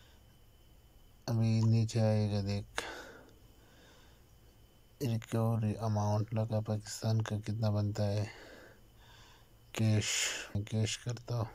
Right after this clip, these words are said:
ये आता है उनसठ छियालीस आता है।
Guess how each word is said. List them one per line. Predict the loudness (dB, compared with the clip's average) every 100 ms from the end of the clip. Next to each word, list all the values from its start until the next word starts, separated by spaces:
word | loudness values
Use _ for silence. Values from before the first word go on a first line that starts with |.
| -16 -20 -20 -20 -20 -20 -20 -20 -20 -6
ये | 0 2 4 4 4 4 2 0 -6 -20 -20 -20 -20 -12 -4
आता | -2 -2 2
है | 2 _ _ -20 -20 -10 -2
उनसठ | 2 2 2 2 4 2 0
छियालीस | 0 2 4 4 0 0
आता | -2 0
है। | -2